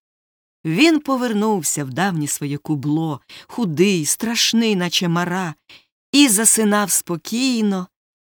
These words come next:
із солодкими снами під колискову пісню хвиль Темзи, під стукіт і гуркіт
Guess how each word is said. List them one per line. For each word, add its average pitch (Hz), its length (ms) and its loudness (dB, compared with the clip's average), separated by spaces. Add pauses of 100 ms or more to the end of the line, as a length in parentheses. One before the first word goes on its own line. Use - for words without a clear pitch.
із 247 160 2
солодкими 247 680 0
снами 190 760 -4 (360)
під 165 200 -2
колискову 220 840 -2
пісню 156 500 -4
хвиль 190 440 -4 (120)
Темзи, 143 600 -4 (520)
під 156 160 -6
стукіт - 720 -2
і 170 140 0
гуркіт 147 680 -2